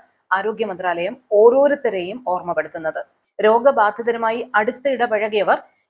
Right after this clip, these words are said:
ഇരുപത്തിയൊന്ന് ദിവസം വീടുകളിൽ ക്വാറന്റൈൻ കഴിയണമെന്നും ആരോഗ്യ മന്ത്രാലയം നിർദ്ദേശിക്കുന്നുണ്ട്. ഇപ്പം രോഗബാധിതരുമായോ വന്യമൃഗങ്ങളുമായോ അടുത്തിടപഴകുന്നതിലൂടെ പടരുന്ന വൈറസാണ് ഈ എംപോക്സ് എന്ന് പറയുന്നത്. ശ്രവങ്ങൾ, ശ്വസന കണികകൾ,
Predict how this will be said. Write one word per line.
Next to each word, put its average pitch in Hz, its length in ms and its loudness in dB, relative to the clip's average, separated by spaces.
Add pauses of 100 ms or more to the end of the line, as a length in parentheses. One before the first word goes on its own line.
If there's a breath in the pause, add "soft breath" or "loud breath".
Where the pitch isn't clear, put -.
(160)
ഇരുപത്തിയൊന്ന് 302 640 2
ദിവസം 262 440 2
വീടുകളിൽ 247 640 -4
ക്വാറന്റൈൻ 269 540 -2
കഴിയണമെന്നും 226 720 -6 (240)
ആരോഗ്യ 233 360 0
മന്ത്രാലയം 190 600 -4
നിർദ്ദേശിക്കുന്നുണ്ട്. 180 920 -4 (340)
ഇപ്പം 247 380 -4
രോഗബാധിതരുമായോ 220 1160 0 (100)
വന്യമൃഗങ്ങളുമായോ 214 1200 0
അടുത്തിടപഴകുന്നതിലൂടെ 226 1200 -2
പടരുന്ന 247 400 2
വൈറസാണ് 240 560 2
ഈ 247 140 -14 (180)
എംപോക്സ് 254 360 0
എന്ന് 254 120 -4
പറയുന്നത്. 185 460 0 (500)
ശ്രവങ്ങൾ, 254 680 2
ശ്വസന 262 380 2
കണികകൾ, 226 540 -2